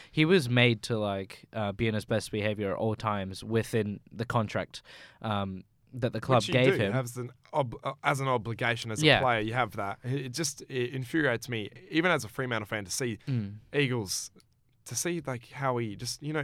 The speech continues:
Speaker 2: Eagles were the, the nurturing mother,
Speaker 1: Mm.
Speaker 2: you know, supporting the kid, you know, that was,
Speaker 1: Yeah, yeah.
Speaker 2: uh, you know, had troubled times a few years ago,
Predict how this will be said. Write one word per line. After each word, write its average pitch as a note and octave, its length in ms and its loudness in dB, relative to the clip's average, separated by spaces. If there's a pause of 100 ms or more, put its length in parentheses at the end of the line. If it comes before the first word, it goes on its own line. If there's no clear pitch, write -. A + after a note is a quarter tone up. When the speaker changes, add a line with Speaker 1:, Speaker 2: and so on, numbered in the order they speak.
Speaker 2:
Eagles E3+ 320 0
were B2+ 260 4
the, G#2+ 420 -2 (120)
the A#2 120 -8
nurturing B2 520 -6
mother, A#2 300 -2 (100)
Speaker 1:
Mm. B2+ 380 0
Speaker 2:
you C3+ 80 -2
know, A2+ 300 0 (640)
supporting D#3 520 0
the A#2+ 100 -2
kid, A#2+ 360 -4
you A2+ 100 -8
know, A#2 160 -2
that A#2 240 -2
was, A#2+ 120 0
Speaker 1:
Yeah, A#2 160 4
yeah. G2+ 140 0
Speaker 2:
uh, A2+ 100 -2 (280)
you C3+ 120 -8
know, G#2+ 280 -6 (560)
had C#3 280 0
troubled A2+ 320 0
times A2+ 320 -2
a G2 40 -10
few A#2 160 -6
years A2 240 -4
ago, G2+ 260 -4